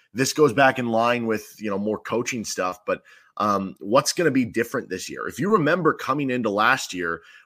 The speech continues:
we didn't really know that the, the kind of speed option, triple option, whatever you wanna call what K U was kinda running, we didn't know that was really gonna be a thing. They ran it, like, once or twice during the Tennessee Tech game, and it was like, "Oh, this will just be a wrinkle they throw out every now and then."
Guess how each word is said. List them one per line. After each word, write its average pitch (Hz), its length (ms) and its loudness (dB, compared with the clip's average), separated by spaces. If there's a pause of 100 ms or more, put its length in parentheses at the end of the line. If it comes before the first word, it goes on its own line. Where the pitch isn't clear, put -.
we 147 80 0
didn't 202 220 0
really 208 220 0
know 139 500 4
that 156 240 -2
the, 143 220 2
the 123 240 -4
kind 139 200 -4
of 117 120 -6
speed - 580 -4
option, 131 500 0
triple 127 340 -4
option, 123 500 0
whatever 113 280 0
you 110 160 -2
wanna 104 160 -2
call 104 320 0
what 87 140 -8
K 104 100 -4
U 104 160 -2
was 95 140 -6
kinda 95 220 -6
running, 95 500 -4 (640)
we 151 180 2
didn't 214 180 0
know 175 160 8
that 165 140 4
was 131 100 -2
really 139 160 2
gonna 127 160 -2
be 113 60 0
a 101 40 -2
thing. 127 400 -4
They 113 100 2
ran 139 200 0
it, 143 80 -4
like, 123 160 -2
once 110 260 -4
or 113 60 -8
twice 110 420 -4
during 113 220 -6
the 104 80 -8
Tennessee 107 400 -8
Tech - 300 -8
game, 120 200 -4
and 110 60 -6
it 107 40 -4
was 107 100 -6
like, 143 140 -2
"Oh, 180 200 2
this 143 180 -2
will 135 80 -6
just 110 160 -10
be 131 100 2
a 113 40 6
wrinkle 104 380 -4
they 90 120 -4
throw 92 300 -2
out 87 160 -4
every 85 220 -10
now 82 180 -6
and 76 100 -12
then." 73 120 -12